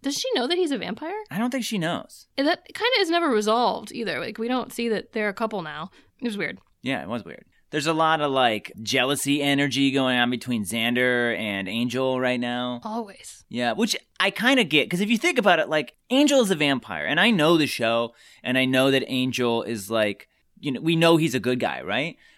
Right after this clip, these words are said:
Speaker 2: But, like, if every vampire you see is, like, trying to kill you, I get that you're like, "Yeah, I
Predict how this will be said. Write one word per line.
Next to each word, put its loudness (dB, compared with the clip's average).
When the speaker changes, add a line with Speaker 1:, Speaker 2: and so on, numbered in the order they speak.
Speaker 2:
But, -2
like, 2
if 4
every 2
vampire 4
you 2
see 0
is, 2
like, 2
trying 0
to 0
kill 2
you, 0
I 2
get 2
that 2
you're 0
like, 2
"Yeah, -2
I 2